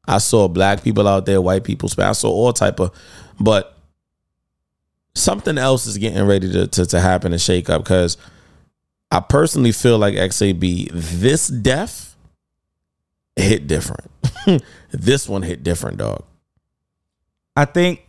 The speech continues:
Speaker 1: Yeah, this one hit different.
Speaker 2: I think this one hits different because there is, there is no racial
Speaker 1: Oh.
Speaker 2: element to distract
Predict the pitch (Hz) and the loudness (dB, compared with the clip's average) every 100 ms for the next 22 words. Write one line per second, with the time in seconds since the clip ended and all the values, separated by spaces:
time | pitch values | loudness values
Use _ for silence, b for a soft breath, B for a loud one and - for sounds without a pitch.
0 | - - 52 52 80 - 80 80 - - | -16 -10 -6 -4 -4 -2 -2 -4 -6 -8
1 | - 139 131 156 151 151 - 143 135 131 | -6 -6 -4 -4 -4 -6 -4 -2 -2 -4
2 | - - 135 135 123 131 131 135 123 120 | -8 -8 -4 -4 -4 -6 -4 -6 -8 -6
3 | 131 123 120 117 - 120 120 - - 127 | -2 0 0 -4 -6 -4 -4 -4 -4 -2
4 | 131 127 120 - _ _ _ _ _ _ | 0 -2 -4 -12 _ _ _ _ _ _
5 | _ _ _ _ _ _ _ _ _ _ | _ _ _ _ _ _ _ _ _ _
6 | _ _ 143 143 - 170 175 147 160 147 | _ _ 2 2 2 0 2 2 2 2
7 | 131 123 139 151 151 - 160 147 143 131 | 2 0 2 2 0 0 2 4 4 2
8 | 127 127 - 120 - _ _ _ _ - | 0 -4 -6 -6 -10 _ _ _ _ -2
9 | 147 160 165 151 143 139 - - 135 127 | 2 2 2 0 0 -2 -4 -6 -2 -2
10 | 123 - 147 143 135 - - | -4 -2 0 0 0 -8 -20